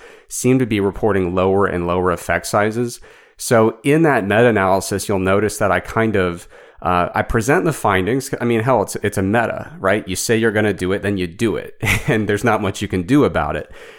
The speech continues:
And so I say, you know, here's the pooled effect size, but it's important to be cautious with this body of literature because, you know, we expect the literature to grow. Th-, there's a little over a dozen studies that, that fit the meta-analysis.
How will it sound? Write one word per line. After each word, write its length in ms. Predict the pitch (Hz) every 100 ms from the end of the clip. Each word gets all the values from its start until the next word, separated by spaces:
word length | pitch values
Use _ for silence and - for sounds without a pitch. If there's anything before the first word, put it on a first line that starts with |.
| -
And 100 | 117
so 140 | - 110
I 80 | 107
say, 220 | - 101
you 140 | 101
know, 100 | 95
here's 340 | 92 135 143 127
the 100 | -
pooled 260 | 123 110
effect 360 | 98 - 139 -
size, 460 | 101 92 87 90 - - - - _ 139
but 200 | 123 120
it's 140 | -
important 340 | 123 143 156
to 40 | 123
be 100 | 110
cautious 680 | - 120 147 - - -
with 140 | - 104
this 120 | 101
body 280 | 101 92 87
of 100 | 98
literature 420 | 113 107 - 95
because, 640 | 92 - 95 87 85 - _ _ _ _ _ _ _ - 120
you 60 |
know, 260 | 98 90 92 _ _
we 220 | 135 110
expect 440 | 101 - - 110 -
the 80 | 98
literature 400 | 101 98 - 92
to 80 |
grow. 480 | 82 92 95 55 - -
Th-, 140 | 104 98
there's 220 | 98 92
a 60 |
little 300 | 95 113 120
over 240 | 107 98 95
a 60 |
dozen 380 | 82 101 95 92
studies 440 | - 101 92 85 -
that, 200 | 82 -
that 140 | 82
fit 240 | - 98 -
the 60 |
meta-analysis. 960 | 85 90 98 85 80 80 - 87 -